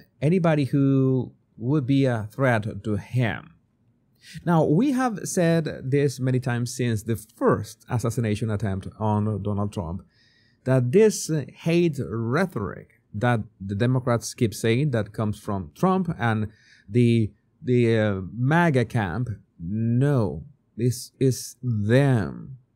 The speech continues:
This is the Democrats. This is Joe Biden. This is Kamala Harris. This is everyone who is, uh, blue that is, is putting a target on Donald Trump's back, and they are,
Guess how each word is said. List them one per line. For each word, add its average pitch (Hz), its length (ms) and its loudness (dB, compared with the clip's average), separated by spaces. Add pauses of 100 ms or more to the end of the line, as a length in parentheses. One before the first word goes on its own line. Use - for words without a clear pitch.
This 113 180 -2
is 110 140 0
the 113 100 2
Democrats. 110 880 -2
This 117 180 -6
is 127 200 0
Joe 131 200 2
Biden. 104 640 -2
This 107 160 -6
is 123 180 -2
Kamala 131 380 -2
Harris. 131 520 -4
This 107 140 0
is 117 220 0
everyone 127 1000 -2 (100)
who 104 180 -2
is, 101 240 0
uh, 98 80 -2
blue 127 760 0
that 135 120 -8
is, - 300 -6 (800)
is 165 340 0
putting 247 420 0
a 151 120 -4
target 147 520 0 (200)
on 110 140 -2
Donald 120 280 0
Trump's 110 300 -2
back, 104 500 -2
and 110 320 0
they 143 180 2
are, 160 280 0